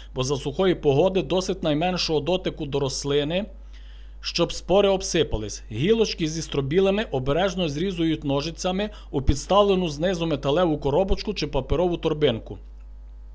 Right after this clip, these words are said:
Виривати рослини для дальшого обрізування стробілю категорично заборонено. Це призводить до знищення заростей, які від-, відновлюються лише через двадцять-тридцять років. Зібрану сировину сушать, підстеливши папір на сонці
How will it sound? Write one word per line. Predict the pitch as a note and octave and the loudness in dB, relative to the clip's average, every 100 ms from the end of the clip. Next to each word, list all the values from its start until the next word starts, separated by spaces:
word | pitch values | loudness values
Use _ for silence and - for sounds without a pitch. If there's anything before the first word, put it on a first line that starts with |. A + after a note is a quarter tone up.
| - - - - - - | -16 -16 -16 -16 -12 -2
Виривати | C#3 D3+ G3+ A3+ G#3 | 4 8 8 6 4
рослини | D#3+ - E3+ G3+ F#3 | 4 2 0 2 0
для | D3+ D3+ | 0 2
дальшого | E3 G3 - D#3+ | 4 2 2 0
обрізування | C#3 C#3+ F#3+ F#3+ F#3+ F#3 | 2 2 2 2 2 0
стробілю | - D3 C#3+ F#3 F#3+ | 0 -2 2 2 2
категорично | D3 D#3 C#3+ E3+ F#3+ F#3 D#3 | 0 2 2 2 -2 -4 -2
заборонено. | D3+ D#3 D#3+ A#2+ A2 A2 - - | 0 2 2 2 0 -6 -8 -16
Це | - G3+ A3 | -2 4 4
призводить | C#3 D3 C3+ E3 G3 F#3+ | 4 0 2 2 2 0
до | D#3 | 0
знищення | C#3 C#3 C3+ C#3 - E3 D#3+ | -2 0 2 2 0 -2 -2
заростей, | D3 D3+ D#3+ E3+ - G#3+ | 0 2 2 0 0 0
які | F3 C#3 E3+ | 0 -2 -2
від-, | E3+ D3 - - | -4 -4 -12 -8
відновлюються | C#3+ D3 F3 F#3+ G3+ G#3+ - | -6 2 4 4 0 0 -2
лише | E3+ D3 F#3+ | 0 2 0
через | F#3 F#3 D#3 | 0 -2 -2
двадцять-тридцять | D3 F3 F#3 D#3+ E3 D#3+ D#3+ C#3+ | 0 0 0 -6 -6 -4 -6 -2
років. | C#3+ A2 A2 G#2+ - - - - - - | 0 0 -4 -12 -14 -18 -18 -18 -18 -6
Зібрану | B2+ A3+ G#3+ G3 | -2 2 2 2
сировину | F#3+ E3+ D#3+ D#3 E3+ G#3 | 0 0 2 2 0 -2
сушать, | - E3 F3+ G3+ - | -2 -2 0 -2 -4
підстеливши | C#3 - D3 E3+ F#3+ F#3 | -6 -2 -2 0 0 -2
папір | E3 D3+ D#3+ A#2 | -2 -2 -2 -2
на | B2+ | -2
сонці | D#3+ - D#3 G#2+ - | -4 -2 -2 -2 -8